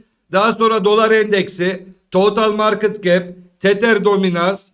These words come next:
Bitcoin dominans, bunlara değineceğiz arkadaşlar. Şimdi hazırsanız başlayabiliriz. Öncelikle grafiğimizde son durum bu.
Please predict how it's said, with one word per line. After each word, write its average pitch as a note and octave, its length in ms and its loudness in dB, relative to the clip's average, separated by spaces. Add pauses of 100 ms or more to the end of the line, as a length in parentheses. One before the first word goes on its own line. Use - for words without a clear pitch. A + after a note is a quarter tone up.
Bitcoin G#3+ 480 -2
dominans, G#3+ 640 -2
bunlara A3+ 500 -2
değineceğiz G#3 480 2
arkadaşlar. D#3+ 720 -2 (240)
Şimdi A#3 340 -2
hazırsanız G#3+ 680 -2
başlayabiliriz. G3 840 -2 (760)
Öncelikle A#3+ 640 -2
grafiğimizde A3+ 800 -2
son A#3+ 280 -2
durum A3+ 360 -4
bu. G3+ 360 -2